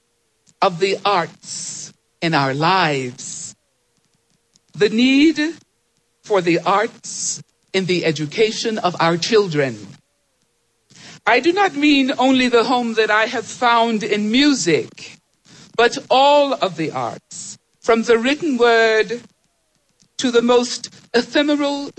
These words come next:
dance step, from the most permanent of carvings in wood or stone to a canvas so covered in ideas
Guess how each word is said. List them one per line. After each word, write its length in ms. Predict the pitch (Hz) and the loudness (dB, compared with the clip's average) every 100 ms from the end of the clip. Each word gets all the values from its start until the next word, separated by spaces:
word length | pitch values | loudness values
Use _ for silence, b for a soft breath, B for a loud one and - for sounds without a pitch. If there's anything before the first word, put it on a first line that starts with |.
| 175 | -2
dance 480 | 240 233 190 - - | -2 -2 -8 -14 -14
step, 460 | - - 147 113 - - - _ _ _ _ _ _ _ _ _ _ _ _ | -16 -8 -6 -6 -12 -20 -20 _ _ _ _ _ _ _ _ _ _ _ _
from 240 | - 247 247 | -2 -2 0
the 100 | 247 | 0
most 480 | 269 269 - - - | 2 0 -2 -16 -10
permanent 840 | - 330 320 294 285 262 - - - _ _ - _ _ - | -4 -2 0 0 -2 -4 -8 -12 -12 _ _ -20 _ _ -2
of 200 | 226 - | -2 -2
carvings 760 | - - 254 247 247 233 226 | -8 0 2 2 -2 -2 -4
in 260 | - 214 196 | -2 -2 -2
wood 380 | 214 240 226 196 | -2 2 2 0
or 220 | 185 185 | -2 -2
stone 880 | - - 220 208 190 170 160 156 170 - _ _ _ _ _ _ _ - | -4 -2 0 0 -2 -6 -8 -10 -12 -18 _ _ _ _ _ _ _ -4
to 160 | 269 | -2
a 160 | 233 247 | 0 -2
canvas 640 | - 254 269 262 247 277 | -2 -2 -2 0 -2 -2
so 320 | - 269 254 254 | -2 0 2 0
covered 720 | - - 311 302 294 247 262 | -8 -2 -2 0 -2 -4 -2
in 160 | 226 226 | -2 0
ideas 880 | 220 208 170 185 160 160 165 156 | -2 -2 -4 -2 0 0 0 -6